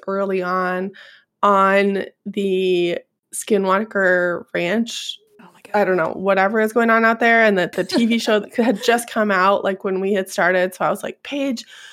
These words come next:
Speaker 1: we're gonna watch this, and we're gonna, like, talk about all the things." And I think I made it, like, I think I made it, like, two episodes into the show and was like, "I cannot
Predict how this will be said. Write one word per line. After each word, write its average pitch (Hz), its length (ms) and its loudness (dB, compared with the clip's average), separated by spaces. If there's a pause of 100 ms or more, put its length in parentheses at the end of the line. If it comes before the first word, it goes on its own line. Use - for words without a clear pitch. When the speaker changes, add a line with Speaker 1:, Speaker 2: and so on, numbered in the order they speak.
(260)
Speaker 1:
we're 311 100 2
gonna 190 140 0
watch 240 340 2
this, 233 320 0
and 220 80 -4
we're 202 80 0
gonna, 185 120 0
like, 185 100 -8
talk 226 240 -4
about 220 160 0
all 208 200 4
the 202 60 -12
things." 196 440 -2 (200)
And 190 540 0 (260)
I 214 140 2
think 254 160 0
I 247 100 2
made 208 220 2
it, 196 120 2
like, 160 320 -6 (420)
I 254 60 -6
think 330 160 0
I 302 60 4
made 240 160 2
it, - 180 0
like, 196 200 -2
two 277 260 0
episodes 180 800 -2 (100)
into 202 920 0 (160)
the 220 100 -4
show 175 760 0
and 208 100 -2
was 202 100 -4
like, 190 200 -6
"I 190 200 0
cannot 185 720 -4